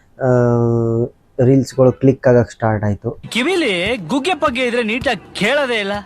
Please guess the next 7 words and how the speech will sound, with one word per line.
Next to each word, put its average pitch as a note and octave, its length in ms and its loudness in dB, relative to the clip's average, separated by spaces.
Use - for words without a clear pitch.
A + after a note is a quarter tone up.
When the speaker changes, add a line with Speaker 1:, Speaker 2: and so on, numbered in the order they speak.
Speaker 2:
ಏನಂದೆ, A#3 880 0
ಇನ್ನೊಂದ್ಸಲ C4+ 380 -4
ಹೇಳು. D4 460 -6
Speaker 1:
ವ್ಯೂಸ್ A2+ 400 2
ಚೆನ್ನಾಗ್ A2+ 340 -2
ಬರ್ತಾ G#2+ 260 -4
ಆಯ್ತು. G2+ 300 -6